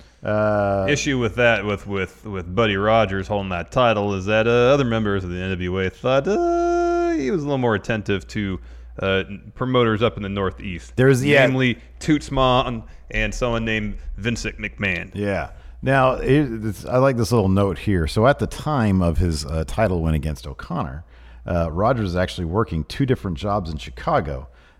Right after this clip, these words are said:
Speaker 1: uh, but he stopped immediately when he won the title. He was like, "Oh, yeah, I'm not going back into those jobs." I wonder if he called anybody and said, "Hey, I'm not coming into job today," and picked up the phone again. "Hey, you know,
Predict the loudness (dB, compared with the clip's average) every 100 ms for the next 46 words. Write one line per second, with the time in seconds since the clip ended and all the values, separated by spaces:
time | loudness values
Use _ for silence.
0 | -12 -10 -10 -6 -6 -4 -4 -4 -2 0
1 | 0 0 -6 -8 -4 0 0 -2 -4 -2
2 | -2 0 0 2 4 4 2 0 0 0
3 | 2 0 0 -2 -4 -4 -2 -4 -4 -4
4 | -6 -8 -12 -14 -18 -18 -10 -8 -6 -8
5 | -8 -6 -6 -6 -8 -6 -6 -6 -2 0
6 | 0 -2 -8 -18 -10 0 0 2 0 2
7 | 2 0 0 2 2 0 -2 -2 -2 -4
8 | -8 -10 -6 -2 -2 -4 -6 -4 -2 -2
9 | 0 2 2 0 -2 -2 -4